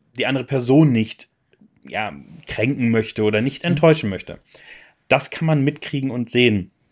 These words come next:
Speaker 1: Und da muss man einfach schauen, ähm, und denen entsprechend dann, dann auch einen Raum geben,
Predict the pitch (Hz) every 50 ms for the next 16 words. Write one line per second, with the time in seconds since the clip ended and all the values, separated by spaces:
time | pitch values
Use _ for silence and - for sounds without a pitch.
0 | _ _ _ _ _ _ _ _ _ _ - - 107 107 113 123 117 - 127 123
1 | 120 120 117 - 120 - - - - 120 123 131 135 135 135 - - - - _
2 | - - 113 117 117 - 120 113 107 113 113 123 127 123 - 113 117 117 - -
3 | 120 - - 113 113 117 113 110 113 113 107 107 110 - 120 117 113 101 110 120
4 | 143 156 147 117 104 98 95 92 92 90